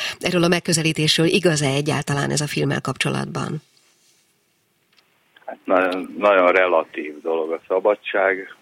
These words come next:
Speaker 2: É-, én annak éreztem magam, de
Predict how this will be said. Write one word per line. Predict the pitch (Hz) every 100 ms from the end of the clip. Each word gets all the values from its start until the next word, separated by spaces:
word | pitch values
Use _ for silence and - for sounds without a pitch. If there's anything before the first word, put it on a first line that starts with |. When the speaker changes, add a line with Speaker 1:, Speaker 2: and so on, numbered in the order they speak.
| _ _ _ _ _ _ _ _ - - - - _ - - - _ _ _ _ -
Speaker 2:
É-, | 92 92 - - - - - _ _ _ _ _ _ -
én | 113 104
annak | 101 95 85 80 -
éreztem | 80 80 80 - 78
magam, | 78 76 73 69
de | 76